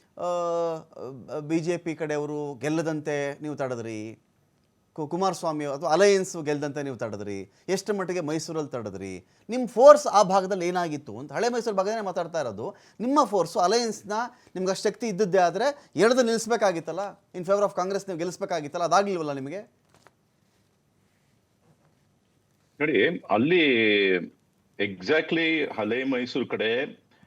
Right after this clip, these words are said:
Speaker 2: ಆ, ಏನ್ ಸ್ಟ್ರಾಟಜಿ ಅಂತ ನಾನ್ ಕ್ಲಿಯರ್ ಆಗಿ ಮಾತಾಡಕ್ಕಾಗಲ್ಲ.
Speaker 1: ಹ್ಮ್.
Speaker 2: ಆದ್ರೆ ಒಂದು ವಿಷಯ ಹೇಳ್ಬೋದು,
Speaker 1: ಹ್ಮ್.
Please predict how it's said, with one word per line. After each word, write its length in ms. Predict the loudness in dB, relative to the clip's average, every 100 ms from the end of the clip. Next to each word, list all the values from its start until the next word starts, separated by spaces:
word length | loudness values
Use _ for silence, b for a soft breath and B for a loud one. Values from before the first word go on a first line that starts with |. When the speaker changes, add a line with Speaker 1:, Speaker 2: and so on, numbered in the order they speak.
| b 0
Speaker 2:
ಆ, 200 | 2 4
ಏನ್ 280 | 4 2 2
ಸ್ಟ್ರಾಟಜಿ 640 | -2 0 0 0 0 0
ಅಂತ 180 | -2 -2
ನಾನ್ 240 | -2 -4
ಕ್ಲಿಯರ್ 240 | -4 0 0
ಆಗಿ 120 | -2
ಮಾತಾಡಕ್ಕಾಗಲ್ಲ. 580 | -4 -2 -4 -2 -2 -2
Speaker 1:
ಹ್ಮ್. 420 | -4 -6 -8 -8 -12 _ b b b b -4
Speaker 2:
ಆದ್ರೆ 200 | 0 0
ಒಂದು 220 | 0 0
ವಿಷಯ 240 | 0 0 0
ಹೇಳ್ಬೋದು, 400 | 0 0 0 -2
Speaker 1:
ಹ್ಮ್. 320 | -6 -14